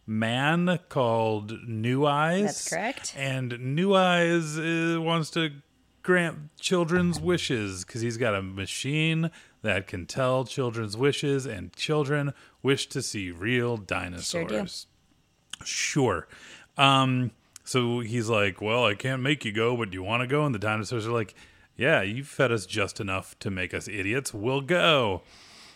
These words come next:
Speaker 1: So they go. Uh, they
Speaker 2: To
Speaker 1: end
Speaker 2: to the future.
Speaker 1: to the, yeah, sorry. They go to the future where there are children. I thought that was clear. Um, and they end up in the Hudson River.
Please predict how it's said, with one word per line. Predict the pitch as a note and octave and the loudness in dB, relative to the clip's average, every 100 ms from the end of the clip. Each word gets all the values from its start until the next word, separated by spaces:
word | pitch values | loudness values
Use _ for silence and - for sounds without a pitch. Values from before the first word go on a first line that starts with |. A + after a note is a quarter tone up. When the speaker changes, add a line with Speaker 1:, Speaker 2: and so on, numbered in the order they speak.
| - | -14
Speaker 1:
So | - B2 A2+ G#2+ G2+ | 2 4 6 4 2
they | G2+ B2 | 0 2
go. | A#2 A2+ F3 - - _ - | 4 4 4 -2 -14 _ -2
Uh, | A2 G#2 G2+ | 2 2 2
they | A2+ | 0
Speaker 2:
To | G#2+ | 2
Speaker 1:
end | C3 A#2+ A2 _ - - - | 2 0 -4 _ -20 -14 -6
Speaker 2:
to | F#3 | -4
the | |
future. | D#3+ G#3+ D#3+ D#3 | -2 -2 0 0
Speaker 1:
to | D3 | 2
the, | C3+ C#3 B2+ | 4 2 0
yeah, | C3+ G2+ | 0 0
sorry. | - B2 F#2+ | 0 0 0
They | G#2 | 0
go | C3 | 2
to | C#3+ | 2
the | B2+ | 2
future | - C#3 A2+ A#2 | 0 -4 0 0
where | G#2 G2+ | 0 -2
there | G2+ | 0
are | G2 F2+ | -2 -2
children. | - F#2+ E2 E2 F2+ - - | -4 -4 -6 -8 -10 -12 -6
I | C#3 | 0
thought | A2+ | 0
that | F2 | -2
was | D#2 | -8
clear. | - F2+ - - - - | -8 -8 -10 -18 -20 -4
Um, | C#3 C#3 C3 B2 A#2+ A#2 - | 2 4 6 4 2 0 -4
and | C#3+ B2+ B2 A#2+ A#2 | 0 2 2 0 0
they | A#2+ A#2+ | 0 0
end | A#2+ B2 | 0 2
up | B2 A2+ A2 | 4 2 0
in | A#2+ A2+ A2 G#2+ G#2+ G#2 | -4 -2 -2 -2 -2 -2
the | G#2 G2+ F#2 | -2 -2 -2
Hudson | F2 B2+ D3 E3 - G#3+ G#3+ | -2 -2 -2 -6 -2 0 2
River. | F#3+ A2 G2+ D#3 | 2 2 2 0